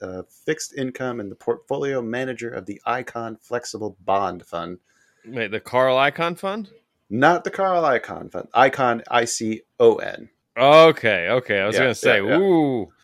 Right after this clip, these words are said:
Speaker 1: <laughs> We did talk about, uh, activists, 'cause that's one of his strategies. That was actually kind of a fun conversation to hear, like, how you can actually make money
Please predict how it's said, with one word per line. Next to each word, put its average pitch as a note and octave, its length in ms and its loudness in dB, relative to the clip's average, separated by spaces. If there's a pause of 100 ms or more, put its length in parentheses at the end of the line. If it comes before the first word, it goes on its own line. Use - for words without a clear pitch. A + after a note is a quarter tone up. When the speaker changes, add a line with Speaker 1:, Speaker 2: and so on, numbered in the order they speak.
(200)
Speaker 1:
<laughs> F#3 460 -10
We C3+ 100 4
did G3+ 220 6
talk D#3 260 6
about, G2+ 420 2
uh, G2 220 0
activists, F#2 580 -2
'cause G2+ 120 -14
that's G#2+ 180 -6
one A#2+ 140 -6
of F#2+ 60 -8
his F#2 120 -10
strategies. F2+ 560 -6
That G2+ 60 -6
was A2+ 120 -2
actually A2+ 240 -6
kind A2 160 -6
of F2 120 -8
a F2 40 -8
fun - 220 -10
conversation F2 680 -10
to F2 80 -12
hear, F2+ 420 -6
like, G2 180 -10
how A2+ 240 6
you F#2+ 220 0
can F#2+ 160 -8
actually F#2 320 -2
make F2+ 200 -6
money F2+ 300 -8